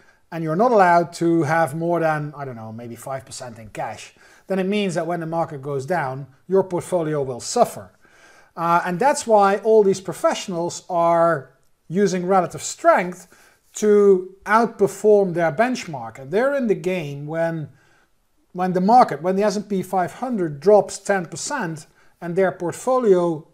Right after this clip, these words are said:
only loses five percent, they outperform the market by five percent. So they are doing well. They are actually beating their benchmark and they are,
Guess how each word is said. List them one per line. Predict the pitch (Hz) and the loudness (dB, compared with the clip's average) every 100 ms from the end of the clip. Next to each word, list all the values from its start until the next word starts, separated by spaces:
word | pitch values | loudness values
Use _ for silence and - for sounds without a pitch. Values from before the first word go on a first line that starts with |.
| _ | _
only | 220 254 208 196 | 2 4 0 2
loses | 185 180 156 - | 2 2 0 -12
five | - 311 302 - | -8 -4 -4 -4
percent, | - - 147 156 - _ _ _ _ _ - | -8 -6 -6 -8 -12 _ _ _ _ _ -2
they | 196 262 | 0 0
outperform | 254 247 247 202 - 220 190 | 0 -2 -2 -6 -4 -4 -2
the | |
market | 185 202 196 165 | -2 -2 -2 -4
by | 156 151 | -4 -4
five | - 185 165 | -2 -2 -2
percent. | 156 - 202 139 | -6 -4 -4 -4
So | - 175 | -6 -2
they | 190 | 0
are | 170 151 | 0 -2
doing | 165 147 | -6 -6
well. | 143 160 123 | -2 -2 -2
They | 117 165 | -4 -4
are | 165 151 | -2 -4
actually | 165 160 - 139 | -6 -12 -12 -12
beating | 113 120 190 196 | -6 -2 0 -2
their | 175 156 | -4 -6
benchmark | 131 156 151 147 143 139 151 | -4 -6 -6 -10 -8 -8 -10
and | 139 | -12
they | 135 135 | -8 -6
are, | 131 131 123 | -4 -4 -6